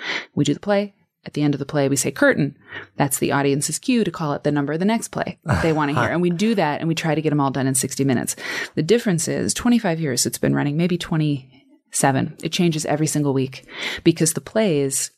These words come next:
Speaker 1: we roll a die on Friday night, we roll a die on Sunday night.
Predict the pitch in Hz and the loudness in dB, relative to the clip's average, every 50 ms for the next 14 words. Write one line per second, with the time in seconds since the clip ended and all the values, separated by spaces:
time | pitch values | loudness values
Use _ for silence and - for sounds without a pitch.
0 | - 160 165 170 160 160 151 143 139 143 135 156 147 151 160 160 139 135 147 - | -4 0 2 2 2 2 0 0 -2 -2 -2 0 0 2 2 2 2 0 -2 -2
1 | - 185 190 196 196 196 190 190 190 196 - - _ - 131 143 143 147 139 139 | 0 0 2 2 2 2 2 2 0 -2 -4 -8 _ -4 -2 0 0 2 2 2
2 | 139 139 143 135 135 135 143 143 - 180 180 180 180 185 180 180 180 - | 2 2 2 2 0 0 0 -2 0 0 0 2 2 0 0 0 -2 -4